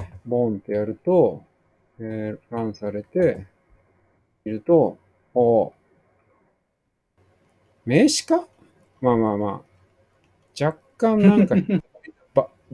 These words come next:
Speaker 2: 怪しいのも入ってますね。
Speaker 1: 変色が入ってるが、まあまあ、多分これは、そうですね。あの、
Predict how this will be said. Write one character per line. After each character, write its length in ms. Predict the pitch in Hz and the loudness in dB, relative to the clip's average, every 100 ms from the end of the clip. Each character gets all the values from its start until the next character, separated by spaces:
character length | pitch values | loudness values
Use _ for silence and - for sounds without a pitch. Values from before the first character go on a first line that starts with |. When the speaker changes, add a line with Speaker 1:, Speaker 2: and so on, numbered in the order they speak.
| 120 _ _ _ - - | -20 _ _ _ -20 -6
Speaker 2:
怪 300 | 143 160 180 | -2 0 0
し 280 | - 190 170 | 0 0 2
い 40 | |
の 80 | 135 | 2
も 180 | 147 190 | 0 -2
入 140 | 165 | -4
っ 40 | 151 - | -10 -4
て 80 | |
ま 120 | - 120 | -4 -4
す 140 | - | -4
ね。 80 | 123 | -4
Speaker 1:
変 20 | |
色 0 | |
が 0 | |
入 160 | 131 127 | -4 -8
っ 40 | _ _ | _ _
て 100 | - | -6
る 160 | 120 120 | -4 -2
が、 380 | 127 147 151 - _ _ _ _ _ _ _ _ - | 2 4 4 0 _ _ _ _ _ _ _ _ -6
ま 160 | 160 175 | 2 4
あ 80 | |
ま 220 | 151 156 123 | 6 4 2
あ、 120 | 160 _ - | -4 _ -6
多 180 | 160 | -4
分 400 | 156 143 147 156 | -2 -2 -2 -4
こ 200 | 143 135 | -4 -4
れ 140 | 135 139 | -2 0
は、 320 | 151 156 - _ _ _ _ _ _ _ _ _ _ _ _ _ _ _ _ _ _ _ | 2 0 -2 _ _ _ _ _ _ _ _ _ _ _ _ _ _ _ _ _ _ _
そ 260 | - 139 120 | -8 -6 -4
う 40 | |
で 80 | 113 | -8
す 140 | - | -12
ね。 300 | 110 107 110 - | -10 -10 -12 -14
あ 80 | 120 | -8
の、 560 | 113 113 113 110 110 | -6 -6 -6 -8 -10